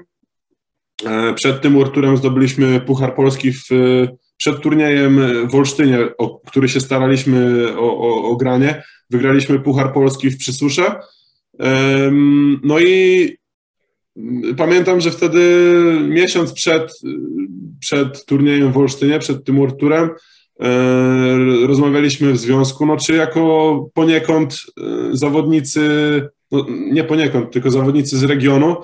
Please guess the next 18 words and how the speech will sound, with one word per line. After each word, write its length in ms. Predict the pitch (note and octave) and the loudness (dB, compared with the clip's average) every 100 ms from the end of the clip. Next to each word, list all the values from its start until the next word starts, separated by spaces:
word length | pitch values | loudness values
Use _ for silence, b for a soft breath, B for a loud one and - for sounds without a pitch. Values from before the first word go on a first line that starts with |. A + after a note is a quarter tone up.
| B B B B B - | B B B B B -6
no, 140 | C3+ | -4
czy 140 | C#3 F#3 | 0 0
moglibyśmy 720 | A3+ F#3+ D#3+ C#3+ D3+ C#3+ C#3 | 0 0 0 0 2 2 2
dostać 420 | D3 C3+ - C3 | 0 -2 -4 -4
z-, 420 | B2+ B2 A2 A#2+ - B2+ | -4 -8 -8 -12 -10 -2
możliwość 560 | C#3 C3 D#3 D3 C3+ | 0 2 2 2 0
gry 200 | C#3 D3 | 0 2
jakkolwiek, 680 | C#3 D3 - G3 C#3+ A#2+ A#2+ | 2 0 -4 0 0 0 0
no, 100 | B2+ | -2
też 200 | D#3 D3+ | -2 0
nie 100 | C#3+ | 2
byliśmy 380 | C#3+ C#3+ C#3+ C#3+ | 2 2 2 0
jakimiś 340 | C3+ C#3+ C3+ | 0 0 0
pionkami, 460 | D#3 D3+ C3 B2+ D3 | -2 -2 0 2 2
no, 100 | D#3 | 0
tylko 460 | D3+ D3 E3 D#3+ | -2 -2 0 0
parą, 320 | D#3+ D#3 D3+ | 0 2 2
która 540 | D#3+ - D#3 D#3 D#3 | -2 -2 0 2 2